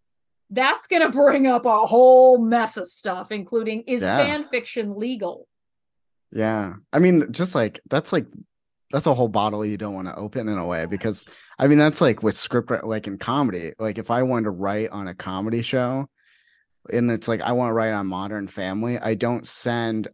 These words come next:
Speaker 2: a Modern Family script to them. I send them, like, a Simpsons script or, or maybe, like, you know, so-, something else that's not their show, because, like,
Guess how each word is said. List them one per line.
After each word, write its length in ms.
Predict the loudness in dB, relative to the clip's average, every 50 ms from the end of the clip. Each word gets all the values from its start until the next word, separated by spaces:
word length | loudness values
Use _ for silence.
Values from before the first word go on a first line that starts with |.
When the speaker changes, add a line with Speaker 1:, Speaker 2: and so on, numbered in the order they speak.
| -8
Speaker 2:
a 40 | -6
Modern 440 | -4 -2 -2 -2 -2 -2 -4 -6 -8
Family 420 | -8 -8 -8 -6 -6 -6 -8 -8
script 460 | -10 -10 -12 -10 -8 -8 -8 -8 -6 -8
to 80 | -4
them. 260 | -2 -2 -2 -2 -2 -2
I 100 | -4 -4
send 340 | -2 -2 -2 -2 0 0 -2
them, 180 | -2 -2 -2
like, 300 | -4 -4 -6 -10 -12 -20 _ _ _ _ _ _ _ _ -10
a 80 | -8
Simpsons 640 | -8 -6 -4 -4 -4 -4 -4 -6 -6 -6 -4 -6 -6
script 320 | -6 -6 -6 -6 -6 -6
or, 240 | -6 -6 -4 -6 -6 -6
or 140 | -6 -4 -4
maybe, 280 | -2 -4 -2 -2 -2 -2
like, 320 | 0 0 -2 -2 -4 -6 -10
you 120 | -10 -8 -6
know, 120 | -6 -4
so-, 220 | -2 -2 -2 -2 0
something 340 | 0 0 2 2 4 4
else 200 | 4 2 0 -2
that's 220 | -4 -6 -6 -6 -6
not 340 | -4 -4 -2 -4 -6 -6 -8
their 200 | -6 -6 -6 -6
show, 560 | -8 -6 -4 -4 -4 -4 -6 -8 -10 -10 -12 -14 _ _ _ _ _ _ _ _ _ _ _ _ _ 0
because, 460 | 0 2 2 2 2 0 0 0 -2
like, 400 | -2 0 0 0 -2 -4 -8 -14